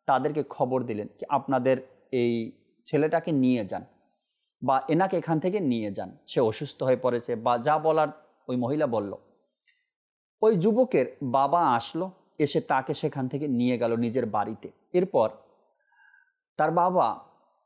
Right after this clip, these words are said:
যখন হুঁশ ফিরল, ওই যুবকের হুঁশ ফিরে আসলো, তার বাবা তাকে জিজ্ঞাসা করলো, "কি এমন হয়েছে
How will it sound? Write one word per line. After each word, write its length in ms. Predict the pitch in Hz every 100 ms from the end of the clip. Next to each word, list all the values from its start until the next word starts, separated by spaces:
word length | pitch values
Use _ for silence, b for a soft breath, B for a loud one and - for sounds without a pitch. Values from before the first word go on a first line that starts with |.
| _ -
যখন 260 | 135 147 160 -
হুঁশ 280 | 180 226 -
ফিরল, 360 | 185 175 113 101 -
ওই 120 | 143
যুবকের 380 | 135 160 185 147 -
হুঁশ 220 | 175 -
ফিরে 220 | 202 196
আসলো, 300 | 143 - 117 - b b b b
তার 120 | 170
বাবা 260 | 139 147 170
তাকে 220 | 160 135
জিজ্ঞাসা 400 | 117 110 120 113
করলো, 280 | 107 104 - _ _
"কি 160 | 226 240
এমন 220 | 185 165
হয়েছে 420 | 110 113 101 -